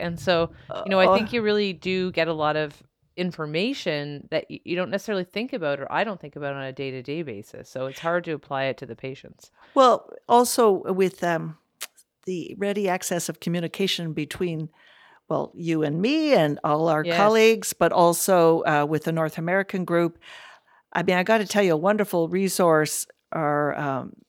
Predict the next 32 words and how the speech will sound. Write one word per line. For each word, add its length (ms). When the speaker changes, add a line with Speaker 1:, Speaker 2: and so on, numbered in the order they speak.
Speaker 2:
the 240
N 180
A 80
C 200
D 200
G 320
and, 260
and 220
specifically 600
the 140
Canadians, 760
like 200
Speaker 1:
Yeah. 280
Speaker 2:
Denny 300
Sassville 800
and 340
Joel 220
DeKoven 640
and 320
Sandy. 480
They're 160
so 260
bright. 460
Um, 260
you 120
know, 160
it 100
was 220
actually 560
Denny 320
Sassville 640
that 320